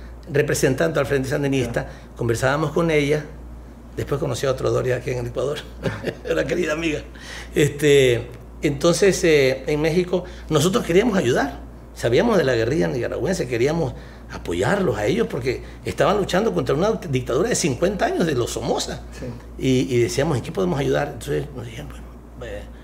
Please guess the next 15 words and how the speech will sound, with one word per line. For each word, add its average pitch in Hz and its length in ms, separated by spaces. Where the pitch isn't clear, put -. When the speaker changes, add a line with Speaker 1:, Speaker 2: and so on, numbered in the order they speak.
Speaker 1:
eh", 64 640
yo, 127 120
yo 156 180
redactaba 143 460
mucho 131 460
porque 98 160
estaba 104 220
estudiando, 117 880
hacía 110 220
bien 113 160
la 95 80
redacción, 101 460
entonces 127 220
me 123 80
decían, 127 240